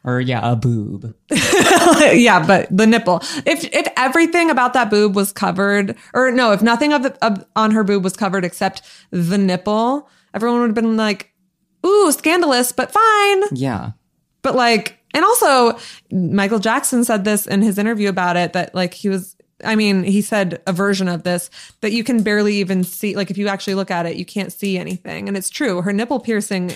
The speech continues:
Speaker 2: is the star of the show. It's not her nipple.
Speaker 1: Yeah.
Speaker 2: Um, you can barely see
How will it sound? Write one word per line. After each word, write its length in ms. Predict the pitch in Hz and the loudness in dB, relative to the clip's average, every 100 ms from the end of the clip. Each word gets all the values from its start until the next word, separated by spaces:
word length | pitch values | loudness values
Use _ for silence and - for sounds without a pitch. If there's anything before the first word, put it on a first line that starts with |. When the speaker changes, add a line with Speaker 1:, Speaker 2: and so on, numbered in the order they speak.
| - | -8
Speaker 2:
is 300 | 202 185 170 | -6 -6 -6
the 80 | 180 | -8
star 320 | - 311 269 180 | -6 -2 -2 -2
of 100 | - | -4
the 60 | |
show. 320 | - 226 160 | -4 -4 -4
It's 120 | 151 - | -6 -6
not 160 | 190 | -4
her 80 | 185 | -4
nipple. 460 | 175 185 131 110 131 | -4 -6 -8 -8 -6
Speaker 1:
Yeah. 320 | 139 123 - - _ - _ - | -4 -6 -10 -20 _ -20 _ -4
Speaker 2:
Um, 680 | 208 196 185 175 175 185 - _ _ _ _ - - - | 0 2 0 -2 -4 -6 -12 _ _ _ _ -20 -12 -4
you 120 | 214 | 0
can 140 | 240 | 2
barely 360 | 254 302 294 254 | 2 2 2 2
see 520 | - 294 240 185 | 2 2 2 0